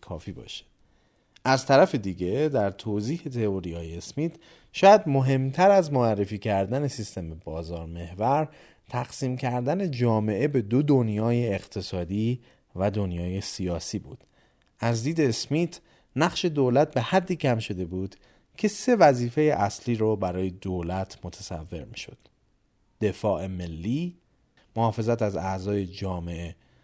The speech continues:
در مقابل بی‌عدالتی و ظلم و اجرای کارهای عام المنفعه از طریق سازمان‌ها و شرکت‌های دولتی مثل آموزش همگانی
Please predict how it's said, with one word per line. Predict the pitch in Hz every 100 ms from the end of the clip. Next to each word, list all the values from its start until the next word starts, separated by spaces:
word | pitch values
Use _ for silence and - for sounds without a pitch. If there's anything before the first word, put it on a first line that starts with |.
| _ -
در | 98
مقابل | 92 95 90 92 101
بی‌عدالتی | 92 98 90 85 87 87 82 85 -
و | 76
ظلم | 71 85 123 165 185 - _ _ _ _ _ _
و | 110 170 226
اجرای | 160 151 139 147 180 208
کارهای | 208 - 165 131 131 175 196
عام | - 98 110 110
المنفعه | 107 104 107 107 110 110 120
از | 151 110 -
طریق | 107 110 110
سازمان‌ها | 101 - 92 92 85 90 90 98
و | 90
شرکت‌های | 82 85 82 85 82 95
دولتی | 78 90 85 82 82 110 156 202 -
مثل | 95 -
آموزش | 82 85 90 85 85
همگانی | 87 87 80 82 82 82 127 196